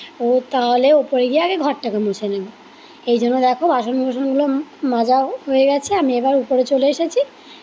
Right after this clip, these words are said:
ঘর মুছবো বলে, ঠিক আছে? আর আমি লাঠি দিয়ে তো ঘর মুছি না, তোমরা তো জানোই আমি হাত দিয়ে ঘর মুছতে ভালোবাসি,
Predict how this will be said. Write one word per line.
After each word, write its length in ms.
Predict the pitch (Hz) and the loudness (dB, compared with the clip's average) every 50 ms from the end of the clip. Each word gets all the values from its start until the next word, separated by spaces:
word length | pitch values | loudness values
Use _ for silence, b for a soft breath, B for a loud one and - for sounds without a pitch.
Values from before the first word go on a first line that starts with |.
| B B - | B B -2
ঘর 180 | 330 339 359 349 339 | 0 0 2 2 2
মুছবো 320 | 320 311 254 262 277 294 285 | 2 2 2 2 2 2 4
বলে, 260 | 269 277 262 262 254 254 277 - - - - - - - - - - - - - - - - - - - - - - - - - - - - - - | 4 2 0 0 -2 -4 -6 -10 -14 -20 -20 -20 -20 -20 -20 -20 -20 -20 -20 -20 -20 -20 -20 -20 -20 -20 -20 -20 -20 -20 -20 -20 -20 -20 -20 -12 -6
ঠিক 160 | - 339 339 | -4 -2 0
আছে? 280 | 370 339 - - 262 220 214 - - - - - - - - - - - - - - | 0 0 0 -2 -4 -6 -6 -8 -12 -18 -20 -20 -20 -20 -20 -20 -20 -20 -14 -8 -4
আর 180 | 240 233 233 240 | -2 0 2 2
আমি 200 | 240 254 269 277 277 269 240 233 247 262 254 254 | 2 2 2 0 0 0 -2 -4 -6 -4 -2 -2
লাঠি 180 | 240 233 269 269 | -2 -2 0 0
দিয়ে 120 | 277 285 | 2 4
তো 40 | 285 269 | 4 4
ঘর 140 | 277 269 262 | 4 2 2
মুছি 220 | 262 269 262 285 277 | 0 -2 -2 -2 -2
না, 80 | 277 262 | 0 0
তোমরা 200 | 262 254 254 254 | 0 0 0 0
তো 80 | 262 262 | 0 0
জানোই 320 | 254 240 233 233 233 233 | 0 2 2 2 2 2
আমি 140 | 233 240 247 | 2 0 0
হাত 200 | 226 240 247 226 | -2 -2 -4 -4
দিয়ে 180 | 214 208 262 247 | -2 0 0 0
ঘর 120 | 233 240 233 | 2 0 0
মুছতে 280 | 247 240 233 - - 269 | -2 -4 -4 -2 -2 0
ভালোবাসি, 520 | 233 233 233 226 226 233 233 226 - - | 0 2 2 2 4 2 2 0 -2 -8